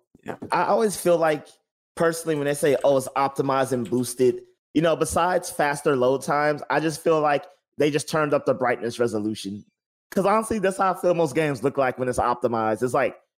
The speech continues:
Speaker 2: you went to your brightness settings and you dialed it up where everything got proportionately brighter so it didn't look off-white, and that's all you get. But, I mean, faster load times is cool, so I ain't gonna knock that.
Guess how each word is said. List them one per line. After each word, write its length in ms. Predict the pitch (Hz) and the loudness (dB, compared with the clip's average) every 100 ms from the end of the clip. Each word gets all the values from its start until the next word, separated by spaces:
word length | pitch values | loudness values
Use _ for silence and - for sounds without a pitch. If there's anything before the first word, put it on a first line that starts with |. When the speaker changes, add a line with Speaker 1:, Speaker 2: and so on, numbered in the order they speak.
| _ | _
Speaker 2:
you 140 | - 147 | 2 2
went 140 | 165 | 0
to 100 | - | 0
your 80 | 156 | 0
brightness 400 | 131 139 143 147 | 0 -2 -2 -2
settings 500 | 160 151 147 143 - - _ _ - | 0 0 -2 -8 -14 -20 _ _ -4
and 100 | 143 | 0
you 120 | 143 127 | 0 0
dialed 320 | 135 151 151 | 0 2 0
it 80 | 151 | 0
up 240 | 131 143 135 | 0 0 0
where 140 | 131 | 0
everything 420 | 135 147 147 151 | 2 0 -2 -2
got 320 | 143 131 - - | 0 -2 -2 -8
proportionately 640 | 147 - 147 - 120 131 | -6 -2 -2 -2 -4 -4
brighter 440 | 107 117 123 143 | -2 -2 0 0
so 220 | 139 135 127 | 0 -2 0
it 100 | 127 | 0
didn't 180 | 131 127 | -2 -2
look 180 | 127 - | -4 -2
off-white, 600 | 123 127 - 107 120 131 - _ _ _ - | -2 -2 -2 0 0 -2 -8 _ _ _ -4
and 120 | 135 | -2
that's 140 | 131 127 | 0 0
all 120 | 110 | 0
you 120 | 101 | -2
get. 200 | 85 - - _ _ _ _ _ _ _ | -6 -10 -12 _ _ _ _ _ _ _
But, 80 | 165 | 0
I 40 | |
mean, 140 | 208 185 | 0 0
faster 300 | 202 190 175 | 0 -2 0
load 180 | 151 139 | -2 0
times 280 | 139 123 | -2 -2
is 140 | 95 87 | -4 -12
cool, 340 | - - - _ _ _ | -12 -12 -12 _ _ _
so 180 | - 110 | -2 0
I 120 | 104 | 2
ain't 80 | 120 | 0
gonna 140 | 110 92 | -2 -4
knock 240 | 76 - | -8 -10
that. 160 | - | -10